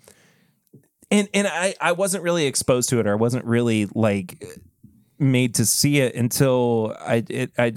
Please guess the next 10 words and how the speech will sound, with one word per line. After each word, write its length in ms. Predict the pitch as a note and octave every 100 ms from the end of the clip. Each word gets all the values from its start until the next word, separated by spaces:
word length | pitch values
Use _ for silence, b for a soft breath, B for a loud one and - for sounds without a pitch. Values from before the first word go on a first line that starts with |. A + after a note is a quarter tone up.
| F#2+
I 40 |
was 160 | A#2+ A#2
in, 120 | B2
like, 160 | B2 A2
a 160 | A2 G2
guitar 400 | - G2 A2+ A2
group 300 | G#2 F#2+ -
or 60 |
something. 480 | F#2+ G2 F2+ F#2+ F#2 - b b b b b b b b b _ _ A#2+
And 460 | C3+ C#3 C3 B2